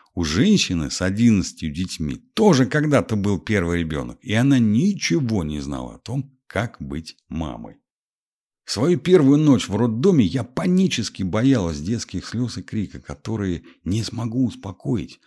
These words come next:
с которыми не буду знать, что делать. Боялась полного провала в роли матери. Я чувствовала себя самозванкой. Как будто ребёнок выбрал меня, плохо представляя себе, на что подписывается.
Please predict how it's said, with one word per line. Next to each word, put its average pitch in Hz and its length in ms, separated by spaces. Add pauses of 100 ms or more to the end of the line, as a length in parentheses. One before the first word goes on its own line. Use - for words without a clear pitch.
с - 80
которыми 117 440
не 104 200
буду 135 320
знать, 123 320
что 120 160
делать. 107 520 (840)
Боялась 135 460
полного 131 640
провала 98 500
в 82 140
роли 107 240
матери. - 580 (480)
Я 85 200
чувствовала 85 580
себя 95 280
самозванкой. 101 880 (580)
Как 92 200
будто 135 240
ребёнок 123 500
выбрал 107 320
меня, 104 540 (380)
плохо 131 320
представляя 92 600
себе, 90 440
на 113 160
что 160 180
подписывается. 98 960